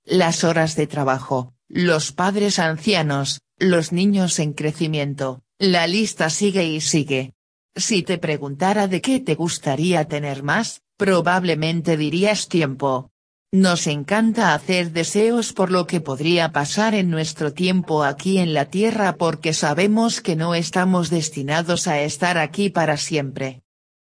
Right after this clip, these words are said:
Recuerdo estar parado en mi patio delantero cuando era un niño pequeño pensando en lo que significaba la eternidad. Como después de que muriera, habría un espacio interminable de tiempo llamado eternidad.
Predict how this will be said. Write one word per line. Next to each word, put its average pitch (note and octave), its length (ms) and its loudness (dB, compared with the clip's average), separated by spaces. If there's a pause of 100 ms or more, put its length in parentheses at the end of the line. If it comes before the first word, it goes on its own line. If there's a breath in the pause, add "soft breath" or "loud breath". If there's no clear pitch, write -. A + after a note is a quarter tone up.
(280)
Recuerdo F#3+ 720 2
estar E3 480 0
parado F#3+ 420 0
en F#3 160 2
mi D#3+ 100 0
patio A3 420 0
delantero E3 760 2
cuando F#3+ 420 2
era F3+ 280 2
un D#3+ 180 -2
niño G3 420 2
pequeño F#3 580 0
pensando F#3+ 600 2
en E3+ 180 2
lo D3 140 2
que D#3 140 -2
significaba D#3+ 920 -2
la E3 140 2
eternidad. C#3 720 -2 (480)
Como F#3 320 2
después D#3+ 520 -2
de D#3 140 -2
que D#3 160 0
muriera, C#3 600 -2 (160)
habría E3+ 460 2
un E3+ 160 2
espacio E3+ 640 0
interminable E3+ 880 0
de D#3 160 0
tiempo G#3 440 0
llamado E3 520 0
eternidad. C#3+ 760 0